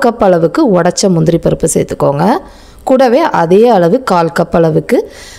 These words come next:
திராட்சையும் சேர்த்துக்கோங்க. உலர் திராட்சை போட்டுட்டு இது ரெண்டையுமே நல்லா வறுத்து விடுங்க. திராட்சை நல்லா உப்பி வரணும்.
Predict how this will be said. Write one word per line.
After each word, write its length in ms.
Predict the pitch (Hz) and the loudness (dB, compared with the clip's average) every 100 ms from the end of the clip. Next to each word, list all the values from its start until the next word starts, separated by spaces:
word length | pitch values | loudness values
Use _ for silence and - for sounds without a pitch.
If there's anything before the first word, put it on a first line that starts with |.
| - 185 | -4 0
திராட்சையும் 520 | 202 226 226 202 196 | 0 0 2 2 0
சேர்த்துக்கோங்க. 420 | 160 - - 165 - 180 | -2 -2 -2 -2 0 2
உலர் 180 | 214 208 | 2 2
திராட்சை 360 | 208 190 180 - | 0 0 -2 -2
போட்டுட்டு 380 | 170 170 160 320 - | -2 -2 -2 -4 -2
இது 140 | 175 175 | 0 2
ரெண்டையுமே 380 | 180 214 226 233 220 | 2 2 2 2 0
நல்லா 220 | 165 180 160 | 2 0 0
வறுத்து 260 | - - - 123 | -2 -4 -4 -4
விடுங்க. 220 | 139 151 202 392 - - - - - - - | -4 -2 -2 -2 -8 -18 -20 -20 -20 -12 -2
திராட்சை 440 | 202 226 277 311 | 2 2 0 0
நல்லா 340 | 208 190 196 202 | 2 2 2 2
உப்பி 340 | 180 175 190 175 | 0 0 2 2
வரணும். 320 | 165 165 330 | 2 0 -2